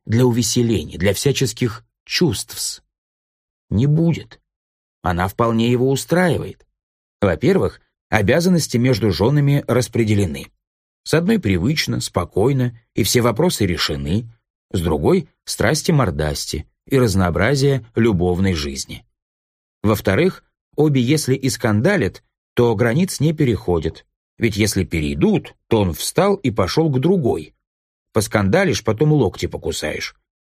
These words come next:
А когда в себя придёшь, снова полюбишь, я и вернусь. Просто песня. В общем, идеальная история, как у птицы перелётной. Холодно стало, мы на юг, стало жарко, мы на север.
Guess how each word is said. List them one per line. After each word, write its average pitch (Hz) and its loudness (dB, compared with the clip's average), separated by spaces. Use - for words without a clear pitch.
А 104 -2
когда 107 2
в - -2
себя 95 0
придёшь, 98 -2
снова 95 -2
полюбишь, 151 -2
я 175 2
и 190 2
вернусь. 73 -6
Просто 76 -6
песня. - -2
В 139 2
общем, 156 2
идеальная 147 4
история, 185 2
как 120 0
у 113 0
птицы 147 -2
перелётной. 95 -2
Холодно 156 2
стало, 80 -2
мы 160 2
на 123 2
юг, 73 -6
стало 101 0
жарко, 160 0
мы 175 2
на 113 2
север. 73 -8